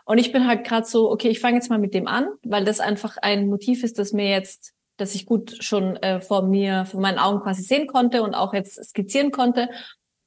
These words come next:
Und durch zum Beispiel jetzt den Podcast oder eben auch einfach den Malprozess entstehen wieder neue Gedanken, die mich wieder zu neuen Bildern einfach inspirieren. Und dann werde ich einfach schauen, okay, wie weit komme ich? Und wenn ich am Ende wirklich merke,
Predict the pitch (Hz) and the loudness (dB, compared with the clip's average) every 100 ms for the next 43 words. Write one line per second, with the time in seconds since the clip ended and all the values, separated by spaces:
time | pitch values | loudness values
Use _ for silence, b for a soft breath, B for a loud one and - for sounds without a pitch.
0 | - 233 233 285 277 - 240 220 220 196 | 2 4 6 2 2 2 4 4 2 0
1 | 190 220 233 311 - 254 247 247 - 220 | 2 0 0 -2 0 2 2 0 0 4
2 | 220 220 - 208 190 196 185 196 202 - | 4 4 4 4 2 2 0 -2 -4 0
3 | 196 208 240 254 226 226 226 220 - - | 0 4 2 0 -4 0 0 0 -4 -10
4 | _ 202 - 240 233 214 196 190 214 240 | _ -2 2 4 6 4 4 2 2 2
5 | 226 214 214 226 214 214 B B B - | 0 -2 -4 -2 -2 -2 B B B 0
6 | 220 220 220 214 214 220 214 208 202 185 | 4 4 4 2 4 2 2 2 2 2
7 | 175 175 190 190 180 - 180 180 175 175 | 0 -4 -4 -6 -6 -6 -4 -2 -2 0
8 | 190 196 190 214 214 220 226 - 226 220 | 0 0 2 2 4 0 -2 0 2 2
9 | 196 220 202 202 180 - 233 269 262 190 | 0 2 2 2 0 0 2 2 0 0
10 | 202 202 196 208 226 226 233 208 226 233 | 0 0 2 4 4 4 0 0 2 4
11 | 226 254 | 2 0